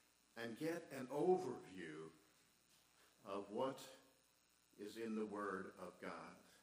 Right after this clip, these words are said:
You see, we tend to look at the individual trees that we forget the perspective of the forest that are a part of these trees.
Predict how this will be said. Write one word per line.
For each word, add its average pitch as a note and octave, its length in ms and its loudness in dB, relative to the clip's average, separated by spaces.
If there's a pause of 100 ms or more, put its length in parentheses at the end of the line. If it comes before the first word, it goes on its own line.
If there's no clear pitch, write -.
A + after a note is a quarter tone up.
(920)
You C#3 100 0
see, F3+ 180 2
we E3 200 4
tend G3+ 580 0
to B2+ 240 0 (420)
look F3 220 0
at D#3+ 120 0
the B2+ 200 0
individual D3 720 2 (180)
trees G2+ 600 0 (320)
that A#2+ 140 2
we B2 120 4
forget C#3 640 2 (300)
the - 80 2
perspective D3 840 0 (100)
of B2+ 140 -2
the C3+ 120 2
forest C#3 680 2
that B2+ 180 0 (280)
are B2 220 6
a - 280 -4
part C3 300 0 (340)
of A2+ 220 2
these A2 260 -2
trees. - 680 -6